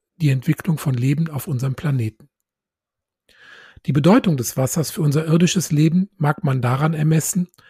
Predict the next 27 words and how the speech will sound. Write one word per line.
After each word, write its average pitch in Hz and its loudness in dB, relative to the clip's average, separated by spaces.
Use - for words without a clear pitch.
dass 160 -2
nicht - -2
nur 156 2
die 151 0
Erdoberfläche, 160 0
sondern 147 0
auch 135 -2
unser 156 0
Körper 156 2
zu - -6
etwa 131 -2
siebzig 151 -2
Prozent 147 -2
aus 170 -4
Wasser 120 -2
besteht. 113 -12
Beim 135 6
Menschen 160 6
variiert 165 2
der 127 0
Wassergehalt 139 -2
allerdings 139 0
je 143 2
nach 156 0
Alter 135 -4
sehr 135 0
stark. - -10